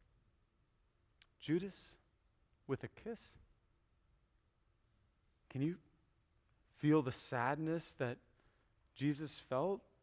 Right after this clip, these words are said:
Imagine the look in his eyes as he watched Judas approaching, all the way up to him to lean in and give him a intimate, familiar kiss on the cheek.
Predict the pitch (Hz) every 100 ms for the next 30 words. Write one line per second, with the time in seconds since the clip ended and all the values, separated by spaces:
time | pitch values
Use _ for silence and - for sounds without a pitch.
0 | _ _ _ _ _ _ _ _ _ _
1 | _ - 139 165 185 202 196 170 156 196
2 | 190 170 156 147 165 165 190 185 175 160
3 | 156 151 185 190 - - 175 190 160 160
4 | - 156 165 - 202 196 180 - _ _
5 | _ _ _ _ _ _ _ _ - 131
6 | 175 196 196 190 196 196 185 156 123 135
7 | 170 175 170 170 180 135 107 147 - 160
8 | 147 156 135 117 107 - - _ - 151
9 | 170 - 185 180 185 185 - 127 120 139
10 | 156 156 156 156 151 - - - - 156
11 | - 151 143 - 113 107 -